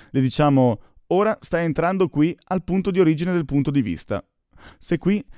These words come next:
e vedi tutte queste belle dimensioni. Ora sei qui. Adesso, solo per farti un favore,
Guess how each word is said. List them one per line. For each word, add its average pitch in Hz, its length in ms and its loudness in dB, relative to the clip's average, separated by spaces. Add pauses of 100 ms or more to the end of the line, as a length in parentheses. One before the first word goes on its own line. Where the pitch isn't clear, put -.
e 175 120 2
vedi 165 260 2
tutte 208 320 0
queste 156 320 0
belle 160 240 2
dimensioni. 123 800 0 (340)
Ora 170 220 4
sei 151 160 -2
qui. 180 240 0 (460)
Adesso, 139 340 0
solo 196 180 0
per 151 160 0
farti 143 240 0
un 151 60 0
favore, 190 420 0